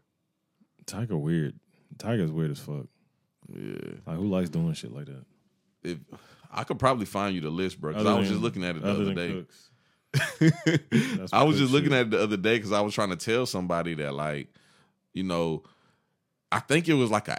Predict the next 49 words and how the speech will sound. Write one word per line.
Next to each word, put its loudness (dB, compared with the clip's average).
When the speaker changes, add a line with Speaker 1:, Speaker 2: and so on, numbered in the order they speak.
Speaker 2:
ad 4
about 0
OnlyFans, 0
and -2
they 2
was -2
talking 0
about 0
how 2
you -4
can -4
make -2
so -4
much -2
money -2
on -2
OnlyFans, -4
and -8
they -2
had -2
girls -2
talking -4
about -2
how -2
they -4
quit -8
their -2
job -2
and -6
blah, -2
blah, -2
blah. -4
And -2
I 4
was 0
explaining -2
to -2
somebody 0
that, 0
you -4
know, 2
like, -2
one 0
percent -2
of 2
the 0
people 0
on 0
OnlyFans -4